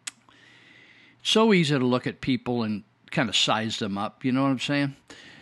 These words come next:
And, uh, size them up, and when you get to know them, you think, "Wow, wow, wow, wow, wow, I was really wrong on this," right? I, in other words, not just size them up by, you know, how they come across, how they look, the,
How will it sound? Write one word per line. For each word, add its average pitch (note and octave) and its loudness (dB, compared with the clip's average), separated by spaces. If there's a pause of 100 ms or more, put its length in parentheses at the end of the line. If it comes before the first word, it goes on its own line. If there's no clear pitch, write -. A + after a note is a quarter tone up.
(420)
And, A#2+ -2
uh, A2+ -4
size C#3 0
them A#2+ 0
up, A#2+ -2
and B2 0
when B2+ 4
you B2 2
get A#2 -6
to A2 -8
know D3+ -2
them, A#2 -4
you A2+ -4
think, G#2 -12
"Wow, C3 -2
wow, A2 -4
wow, G#2 -6
wow, G#2 -8
wow, G2+ -4
I - -6
was G#2 -10
really G#3 -2
wrong C3+ -2
on A2 -10
this," G2+ -12
right? C3 -8 (100)
I, A#2 -10
in B2 -2
other B2 -2
words, B2 -2
not D3 -2
just - 0
size A3+ -2
them G#3+ 0
up G3 -2
by, D#3+ 2
you G3+ 0
know, A3+ 0
how F#3 0
they F#3+ -4
come D3+ -4
across, C3 0
how C3+ -2
they C3 -2
look, B2 0
the, A#2+ -4